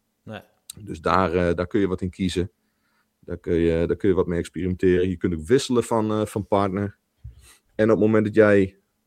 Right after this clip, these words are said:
Speaker 2: sterft, dan kan jouw partner zich opofferen om jou weer tot leven te brengen. Dus dan heb je nog, eh, nog even weer een extra mogelijkheid om, eh, alsnog een
Speaker 1: Ja,
Speaker 2: gevecht, eh,
Speaker 1: nog,
Speaker 2: naar je hand te
Speaker 1: nog
Speaker 2: zetten.
Speaker 1: een reden om wel een companion mee te nemen, zeg maar.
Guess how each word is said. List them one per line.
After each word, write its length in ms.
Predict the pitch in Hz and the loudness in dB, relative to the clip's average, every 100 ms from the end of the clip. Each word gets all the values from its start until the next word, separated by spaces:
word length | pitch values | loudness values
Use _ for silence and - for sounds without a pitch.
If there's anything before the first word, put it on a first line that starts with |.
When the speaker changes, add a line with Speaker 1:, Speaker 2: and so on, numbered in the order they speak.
| _ | _
Speaker 2:
sterft, 760 | - - 101 101 147 - - _ _ _ | -16 0 4 6 4 -4 -16 _ _ _
dan 600 | - 87 82 90 92 98 - | -14 -6 0 0 0 -2 -2
kan 200 | 101 95 | 0 2
jouw 100 | 90 | 2
partner 460 | - 92 107 123 | 2 0 0 -4
zich 300 | 107 120 110 | 0 0 0
opofferen 640 | - 120 95 104 - 104 101 | 0 0 2 0 2 0 0
om 140 | 104 | -2
jou 220 | 104 101 | -2 0
weer 200 | 98 98 | 2 2
tot 120 | - 95 | 0 0
leven 300 | 104 101 - | 0 0 -4
te 80 | |
brengen. 400 | 85 78 73 67 - _ _ _ _ _ _ _ _ _ _ _ _ _ _ - | -6 -4 -6 -10 -16 _ _ _ _ _ _ _ _ _ _ _ _ _ _ -16
Dus 140 | 71 | -14
dan 140 | - 78 | -10 -8
heb 140 | 78 | -8
je 60 | 78 | -6
nog, 200 | 78 - | -8 -6
eh, 160 | 82 | -4
nog 200 | 82 80 | -4 -4
even 200 | 87 90 | -2 -2
weer 140 | 85 85 | -2 -4
een 80 | 85 | -6
extra 320 | - - 87 | -10 -8 -6
mogelijkheid 640 | 87 92 - - 90 90 | -2 -2 -4 -6 -4 -2
om, 220 | 90 90 | -4 -4
eh, 280 | 90 90 92 92 - | -4 -4 -6 -10 -10
alsnog 380 | 95 90 101 104 | -8 -4 -4 -4
een 60 | |
Speaker 1:
Ja, 60 | 117 | -8
Speaker 2:
gevecht, 340 | - 107 - | -4 -2 0
eh, 80 | 73 | -2
Speaker 1:
nog, 120 | 69 | -2
Speaker 2:
naar 120 | 73 | -4
je 60 | 78 | -4
hand 120 | 78 | -4
te 60 | 113 | -4
Speaker 1:
nog 80 | - | -4
Speaker 2:
zetten. 180 | 113 110 | -4 -4
Speaker 1:
een 40 | |
reden 220 | 110 107 | -6 -6
om 160 | 107 107 | -10 -10
wel 200 | 107 104 | -8 -8
een 180 | 104 101 | -10 -14
companion 440 | - 95 90 82 | -16 -14 -14 -14
mee 140 | 80 82 | -14 -16
te 80 | |
nemen, 220 | 80 78 78 | -18 -20 -20
zeg 120 | 82 | -20
maar. 200 | 80 | -20